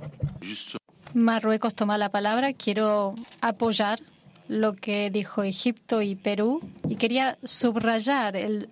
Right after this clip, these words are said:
profesionalismo de la Secretaría del gac. Estamos muy satisfechos con este servicio. Me di cuenta yo mismo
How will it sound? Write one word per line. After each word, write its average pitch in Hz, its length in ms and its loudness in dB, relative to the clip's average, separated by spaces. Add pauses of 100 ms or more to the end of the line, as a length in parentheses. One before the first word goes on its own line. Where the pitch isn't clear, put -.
profesionalismo 214 1160 0 (600)
de 214 140 2
la 208 100 2
Secretaría 202 600 -2
del 196 220 -2
gac. 196 320 -4 (2000)
Estamos 220 580 0
muy 254 300 6
satisfechos 233 760 -2
con 214 180 0
este 208 220 0
servicio. 214 920 0 (340)
Me 214 160 2
di 208 120 0
cuenta 240 580 2
yo 208 240 0
mismo 208 580 0